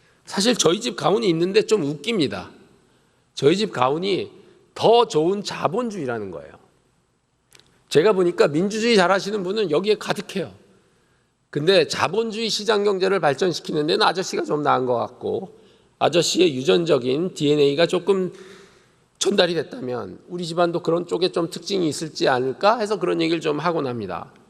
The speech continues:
더 좋은 자본주의 가능하다면 해봐라. 근데 이 얘기를 해봤자 어차피 제 얘기는 반밖에 안 듣습니다. 반은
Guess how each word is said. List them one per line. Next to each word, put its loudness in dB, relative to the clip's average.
더 6
좋은 6
자본주의 0
가능하다면 0
해봐라. -2
근데 4
이 0
얘기를 4
해봤자 -2
어차피 -2
제 6
얘기는 0
반밖에 -2
안 -2
듣습니다. -16
반은 -2